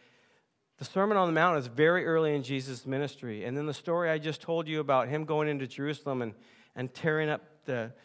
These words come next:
the temple a little bit happened late, late in his ministry.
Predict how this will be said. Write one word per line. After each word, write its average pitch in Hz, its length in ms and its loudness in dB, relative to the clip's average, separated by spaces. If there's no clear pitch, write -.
the 143 80 0
temple 170 360 0
a 147 40 0
little 143 140 2
bit 131 200 0
happened 143 460 2
late, 147 320 2
late 156 280 0
in 139 100 -2
his 120 220 -4
ministry. 117 640 -8